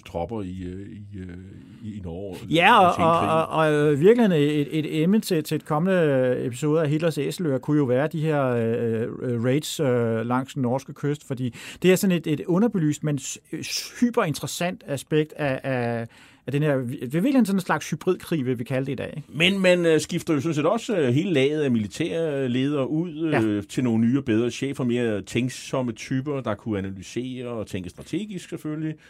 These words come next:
Speaker 1: og bedre uddannet. Nogle siger også lidt mere intellektuelle end forgængerne, der sådan var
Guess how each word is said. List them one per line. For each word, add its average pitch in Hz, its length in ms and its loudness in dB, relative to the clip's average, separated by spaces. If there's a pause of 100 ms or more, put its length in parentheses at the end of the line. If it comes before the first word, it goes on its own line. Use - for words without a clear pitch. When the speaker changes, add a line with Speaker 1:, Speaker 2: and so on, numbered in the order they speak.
(140)
Speaker 1:
og - 180 -18
bedre 90 240 -8
uddannet. 131 500 -4
Nogle 117 200 -4
siger 110 220 -6
også 101 120 -6
lidt 107 120 -10
mere 95 160 -6
intellektuelle 143 1000 -2
end 107 140 -4
forgængerne, 110 680 -4
der 104 140 -4
sådan 113 240 -10
var 98 240 -8